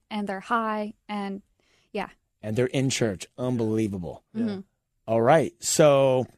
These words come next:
Speaker 2: so you do this event. So what, what happens? So the, if, can you fit five hundred people in your church standing?
Speaker 1: Yeah.
Speaker 2: So
Speaker 3: We
Speaker 2: you pa-
Speaker 3: squeezed 'em in.
Speaker 2: you, yeah, squeezed 'em all in.
Speaker 3: Yeah.
Speaker 2: Now, here, let's talk about what happens at these, uh, these events, Crave events. 'Cause is there, is it hip hop? Is it electronic?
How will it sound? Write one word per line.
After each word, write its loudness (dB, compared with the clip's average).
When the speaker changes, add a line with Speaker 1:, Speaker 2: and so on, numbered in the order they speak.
Speaker 2:
so -4
you 4
do 6
this 2
event. 4
So 2
what, 6
what 6
happens? 2
So 6
the, 2
if, 0
can 2
you 6
fit 2
five 6
hundred 2
people 2
in 2
your 0
church 0
standing? 0
Speaker 1:
Yeah. 0
Speaker 2:
So -4
Speaker 3:
We 2
Speaker 2:
you 0
pa- 4
Speaker 3:
squeezed -2
'em -6
in. 0
Speaker 2:
you, -4
yeah, 4
squeezed 0
'em 2
all 4
in. 4
Speaker 3:
Yeah. -6
Speaker 2:
Now, 4
here, 4
let's 4
talk 2
about 4
what 6
happens 2
at 2
these, -2
uh, 6
these 0
events, 2
Crave 2
events. -4
'Cause 0
is 0
there, 6
is -2
it 4
hip 2
hop? 2
Is -6
it -6
electronic? 2